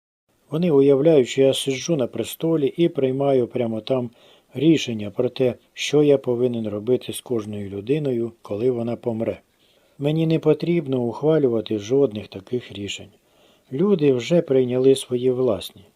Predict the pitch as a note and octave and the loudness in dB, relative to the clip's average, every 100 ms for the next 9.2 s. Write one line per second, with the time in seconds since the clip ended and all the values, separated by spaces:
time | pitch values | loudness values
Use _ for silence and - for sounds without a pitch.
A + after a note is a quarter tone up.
0 | - - B2+ B2+ C#3 C3 _ _ _ _ | -10 -8 -6 -6 -6 -8 _ _ _ _
1 | C3+ D3 D#3+ - D3 - C#3+ D3+ C#3+ C#3+ | -2 0 2 0 -2 0 0 0 -2 0
2 | C#3+ C#3 C3 C#3 C#3 C3+ C3 C#3+ - B2 | 2 2 0 -4 -2 -2 -4 -6 -4 -4
3 | A#2 A2+ C3 C#3 A#2+ A2 - G2 G2+ - | -4 -4 -4 -4 -6 -10 -10 -12 -12 -12
4 | G#2 G#2+ G2 G2+ G2+ - - _ _ _ | -8 -8 -10 -12 -10 -10 -12 _ _ _
5 | _ _ _ D#3+ D#3+ D3+ C#3 C#3 D#3+ D#3+ | _ _ _ 4 4 2 -2 -2 -2 -4
6 | A#2 A#2 D3 D3 C#3+ C#3 C#3+ D3 C#3+ C3+ | -6 -6 -6 -2 0 0 0 -2 -2 -4
7 | C#3 C3 C#3 C3+ C#3+ D3 C3+ B2 C#3 - | -6 -6 -6 -2 0 0 -2 -2 -4 -2
8 | D#3+ - B2 A#2 B2 B2 B2 A#2+ G#2 F#2+ | -4 -2 -6 -6 -6 -4 -4 -4 -8 -14
9 | F2 | -14